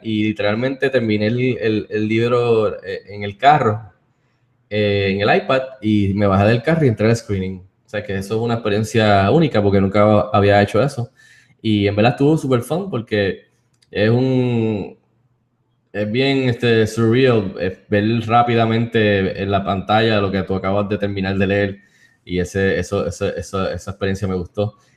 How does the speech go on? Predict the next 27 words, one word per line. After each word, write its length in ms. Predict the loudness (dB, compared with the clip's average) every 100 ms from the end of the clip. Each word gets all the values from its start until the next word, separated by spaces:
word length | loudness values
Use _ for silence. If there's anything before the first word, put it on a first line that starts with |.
| _ -6
Este, 580 | -4 -4 -2 2 2
David 260 | 2 2 0
Fincher 680 | 0 -2 0 0 2 0 -2
dirige, 380 | -2 2 4 4
la 180 | 2 0
dirige, 480 | 0 2 4 4
o 120 | 2 0
sea, 500 | -2 -2 -2 -6 -12 _ _ _ _ _ _ _ -14
no 60 |
hay 60 | -10
nada 120 | -8
que 80 | -6
decir, 340 | -8 -8 -10
David 240 | -4 -4 -6
Fincher 420 | -12 -10 -6 -4
hace 180 | -4 -6
un 140 | -10
buen, 140 | -10 -14
excelente 400 | -16 -10 -8 -6
trabajo 360 | -6 -2 -2 -2
dirigiendo. 500 | -2 -4 -4 -6 -12 _ _ _ _ -8
Y 320 | 0 2 4
el 320 | 4 2 0
guión 500 | 0 2 4 2 2
de 160 | 2 2
Gillian 380 | 2 2 0
Flynn, 480 | -2 0 0 0 -8